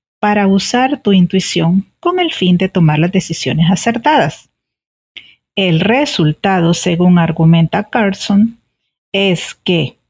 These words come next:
el ámbito empresarial debe repensar por completo cómo está organizado,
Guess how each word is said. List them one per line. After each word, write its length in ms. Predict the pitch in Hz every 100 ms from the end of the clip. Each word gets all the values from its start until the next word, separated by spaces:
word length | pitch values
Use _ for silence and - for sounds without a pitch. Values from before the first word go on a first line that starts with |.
| _ _ _ -
el 280 | 160 156 -
ámbito 720 | 196 247 247 185 170 - 160
empresarial 1160 | 165 160 160 170 160 - 160 151 165 180 254 - - - _
debe 360 | - 269 294 294
repensar 800 | 294 262 254 220 214 - 220 220
por 180 | 254 247
completo 720 | 233 208 220 214 214 233 233 -
cómo 420 | 302 302 277 226
está 400 | 180 - - 170
organizado, 840 | 165 185 202 208 220 - 277 185